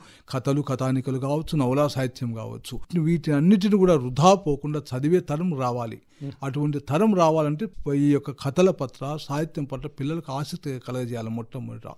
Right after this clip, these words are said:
Speaker 1: ఏ ప్రాంతంలో ఆ ప్రాంతంలో ఉన్నటువంటి వాళ్ళు ఎక్కడికక్కడ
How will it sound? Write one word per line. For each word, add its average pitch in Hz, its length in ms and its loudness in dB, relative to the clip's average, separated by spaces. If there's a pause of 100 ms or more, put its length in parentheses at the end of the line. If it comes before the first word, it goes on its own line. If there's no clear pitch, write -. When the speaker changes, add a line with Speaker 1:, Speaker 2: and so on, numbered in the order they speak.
(340)
Speaker 1:
ఏ 156 140 4
ప్రాంతంలో 180 520 4
ఆ 156 60 8
ప్రాంతంలో 143 440 0
ఉన్నటువంటి 131 440 -4
వాళ్ళు 131 260 -4
ఎక్కడికక్కడ 147 640 0